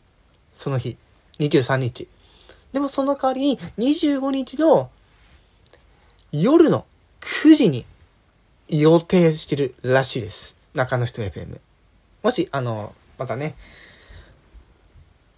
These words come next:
えー、カジチャンネル、カ-、カジちゃんと、えー、シロシーのね、えー、配信を聞きに行きたいって方は、ぜひ、えー、聞きに行ってみてはいかがでしょうか。ということで、今回はこの辺で終わりたいと思います。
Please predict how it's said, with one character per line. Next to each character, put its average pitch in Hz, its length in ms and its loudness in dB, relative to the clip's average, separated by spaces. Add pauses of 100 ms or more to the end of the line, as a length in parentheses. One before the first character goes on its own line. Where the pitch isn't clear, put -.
(180)
え 113 220 -2
ー、 120 40 -10
カ 143 120 -2
ジ 135 120 2
チ 139 80 0
ャ 127 60 2
ン 123 80 -4
ネ - 80 -8
ル、 - 180 -12
カ-、 - 200 -8
カ 170 160 2
ジ 127 120 -6
ち - 80 -2
ゃ 110 80 -2
ん 101 80 -12
と、 - 280 -6 (180)
え 110 340 -12
ー、 - 60 -20 (600)
シ - 140 -10
ロ 147 120 4
シ 123 160 -4
ー - 20 -8
の 92 100 -8
ね、 175 220 -2 (320)
え 107 260 -8
ー、 - 40 -12
配 113 180 -2
信 110 180 -8
を 101 80 -12
聞 - 180 -20
き - 120 -10
に 117 80 -8
行 107 80 -14
き - 60 -20
た 143 120 -6
い 156 40 0
っ 160 40 -4
て - 60 -20
方 123 220 -6
は、 156 180 2 (160)
ぜ 208 100 -8
ひ、 - 180 -2 (600)
え - 360 -10
ー、 - 240 -20
聞 - 60 -20
き 120 120 -10
に 104 180 -8 (300)
行 117 100 -16
っ - 20 -20
て - 420 -10
み 123 100 -12
て 175 80 0
は 123 240 -4
い 120 80 -14
か 110 120 -6
が 104 100 -6
で 90 200 -14
し - 140 -6
ょ 151 40 4
う 165 40 2
か。 127 240 -2
と 135 80 0
い - 20 2
う - 20 -10
こ 120 80 -4
と 110 100 -4
で、 98 100 -4
今 120 180 -4
回 120 120 2
は 151 80 2
こ 143 80 -2
の 127 60 -2
辺 139 180 -4
で 208 80 2
終 - 100 -2
わ 127 60 2
り 123 60 -2
た 120 100 -6
い 110 40 -8
と - 80 -12
思 98 140 -10
い 101 60 -14
ま 170 120 2
す。 - 160 -8